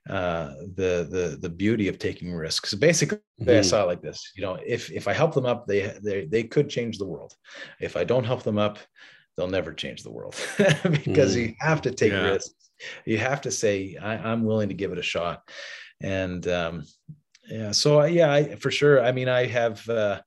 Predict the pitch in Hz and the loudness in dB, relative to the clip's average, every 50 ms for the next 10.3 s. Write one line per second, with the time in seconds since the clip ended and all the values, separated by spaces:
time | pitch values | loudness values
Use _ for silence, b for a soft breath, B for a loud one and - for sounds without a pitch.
0 | b b b b b b b b - 107 101 104 107 104 98 98 98 - - - | b b b b b b b b -4 -2 -2 -2 -4 -4 -6 -8 -10 -12 -16 -20
1 | - - 107 110 107 107 104 98 92 - - - 104 104 - - 110 104 92 85 | -16 -10 -6 -4 0 0 0 0 -2 -2 2 2 2 2 2 -2 -4 -6 -4 -6
2 | 80 78 - _ _ 87 90 95 90 87 90 92 85 85 90 90 92 95 92 82 | -8 -12 -14 _ _ -14 -10 -10 -8 -4 -4 -4 -4 -4 -6 -6 -6 -6 -8 -8
3 | - - - 82 80 - - - - - 85 - - - 87 82 82 85 90 95 | -8 -8 -8 -8 -10 -12 -14 -12 -12 -12 -10 -10 -10 -8 -6 -6 -6 -6 -6 -8
4 | 101 110 107 _ - 90 87 87 85 85 85 85 - - - - - 71 82 - | -10 -10 -12 _ -8 -6 -4 -4 -2 -4 -6 -6 -10 -14 -16 -12 -10 -10 -6 -6
5 | - - - 82 - - 90 87 - - - - - 92 92 85 - - 87 90 | -4 -4 -4 -6 -4 -6 -6 -6 -6 -10 -12 -6 -4 -4 -4 -4 -6 -8 -10 -8
6 | 87 87 - 80 76 - _ - - 87 87 87 80 80 87 90 80 76 82 71 | -8 -8 -6 -6 -8 -8 _ -10 -8 -6 -6 -6 -6 -6 -8 -8 -8 -12 -12 -14
7 | - - - - 95 87 - - - - B B B B B B B B B B | -14 -8 -4 -4 -2 -2 -4 -10 -14 -16 B B B B B B B B B B
8 | _ - 82 85 85 87 87 85 65 57 64 90 92 90 87 85 - 92 87 82 | _ -8 -8 -8 -8 -8 -10 -10 -10 -10 -6 -2 0 2 2 2 2 0 -2 -2
9 | 78 - - - - 87 87 82 76 73 71 78 82 82 B B B B - 127 | -4 -10 -16 -8 -4 -4 -2 -2 -4 -6 -8 -10 -12 -14 B B B B -18 -16
10 | 104 90 82 80 78 82 | -14 -12 -12 -12 -14 -16